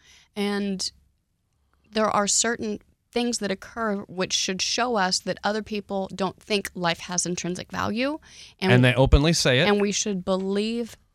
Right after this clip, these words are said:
Speaker 1: them when they say that, that that's what they think.
Speaker 2: Because this is not really about Christian Palestinians or, s-, or,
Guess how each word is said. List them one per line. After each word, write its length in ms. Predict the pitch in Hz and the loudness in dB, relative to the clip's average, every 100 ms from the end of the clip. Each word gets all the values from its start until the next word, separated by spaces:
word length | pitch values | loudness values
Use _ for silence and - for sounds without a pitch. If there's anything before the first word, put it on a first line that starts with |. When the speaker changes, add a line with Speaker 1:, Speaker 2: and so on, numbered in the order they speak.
| - | -8
Speaker 1:
them 320 | 180 185 180 | 0 2 2
when 140 | 185 | 2
they 120 | 180 175 | 0 0
say 300 | - 208 220 | 0 0 0
that, 220 | 185 180 | 0 -2
that 140 | - - | -4 -4
that's 280 | 180 - | -2 -2
what 120 | 185 - | -4 -6
they 120 | 190 | -8
think. 420 | 196 120 - - _ _ _ | -6 -8 -8 -14 _ _ _
Speaker 2:
Because 300 | 135 147 110 | 2 4 4
this 200 | 156 160 | 2 2
is 160 | 156 151 | 0 2
not 320 | 147 151 127 | 2 2 2
really 320 | 135 139 135 | 2 4 4
about 480 | 120 113 120 120 - _ - | 2 2 4 4 0 _ -8
Christian 440 | - 127 - 110 | -4 -2 -2 -2
Palestinians 1000 | 120 113 113 - 113 110 104 123 113 - - | 0 0 -2 -4 -2 -2 -2 -2 -6 -10 -6
or, 360 | 135 127 123 113 | 0 2 2 2
s-, 280 | - - - - | 0 -2 -6 -8
or, 340 | 120 117 113 | -2 2 2